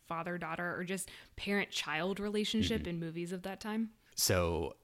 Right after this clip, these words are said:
Speaker 2: with this introduction too, I love after she flips the table, how she manages to go on deck, jump off the boat, swim to shore, and evade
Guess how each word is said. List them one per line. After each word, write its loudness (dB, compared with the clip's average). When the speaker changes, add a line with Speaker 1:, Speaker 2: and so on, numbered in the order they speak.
Speaker 2:
with 4
this 6
introduction 0
too, -4
I 0
love -4
after 0
she -4
flips -6
the -12
table, -4
how -2
she -2
manages 2
to -4
go -2
on 6
deck, 2
jump 4
off 4
the 2
boat, 0
swim 6
to 2
shore, 2
and 2
evade 4